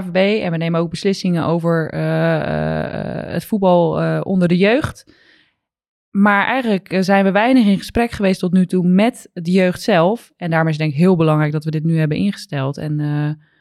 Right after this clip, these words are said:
ook om vanuit hen te horen hoe het, hoe het ervoor staat en, eh, de beweegredenen te horen. Dus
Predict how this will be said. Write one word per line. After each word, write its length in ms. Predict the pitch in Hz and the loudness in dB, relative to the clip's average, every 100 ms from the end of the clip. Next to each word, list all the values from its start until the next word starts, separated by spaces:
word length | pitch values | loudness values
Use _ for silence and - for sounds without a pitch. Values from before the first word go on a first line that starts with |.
| _ _ | _ _
ook 200 | - 220 | -2 0
om 100 | 196 | 0
vanuit 260 | 196 190 180 | 0 2 2
hen 180 | 208 285 | 2 2
te 100 | 254 | 4
horen 260 | 220 208 | 4 6
hoe 140 | 202 196 | 6 4
het, 120 | 190 | 4
hoe 140 | 190 | 0
het 100 | 190 | 0
ervoor 300 | 190 196 185 | 0 0 0
staat 380 | 170 180 170 165 | 0 0 2 0
en, 320 | - 175 175 | -4 -2 0
eh, 320 | 175 170 170 175 | 0 -2 -2 -4
de 80 | 165 | -2
beweegredenen 600 | 175 190 180 175 170 160 | 2 2 2 0 -2 -2
te 80 | 151 | 0
horen. 320 | 165 160 160 | 0 0 -4
Dus 220 | 156 156 | -8 -12